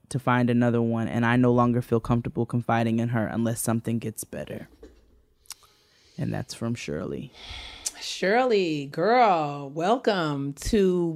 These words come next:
Speaker 2: being thirty years old and having a mom. Um, and I say that, I don't, I'm not saying that dismissively. I'm just saying that I, I found resonance in a lot of the things that you have said, because what I have learned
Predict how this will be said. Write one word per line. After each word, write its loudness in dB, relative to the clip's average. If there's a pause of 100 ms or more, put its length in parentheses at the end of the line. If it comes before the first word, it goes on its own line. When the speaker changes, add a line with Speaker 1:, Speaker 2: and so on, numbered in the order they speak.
Speaker 2:
being 2
thirty 4
years 4
old 6
and 2
having 2
a 0
mom. -2 (520)
Um, 0 (760)
and 6
I 8
say 8
that, 6
I 6
don't, 4
I'm 6
not 6
saying 6
that 4
dismissively. -2
I'm -6
just -10
saying -6
that -8
I, -8 (320)
I -4
found 0
resonance 2
in 6
a 4
lot 6
of -2
the 2
things 6
that 2
you 4
have 4
said, 6
because 0 (380)
what 8
I 6
have 2
learned 2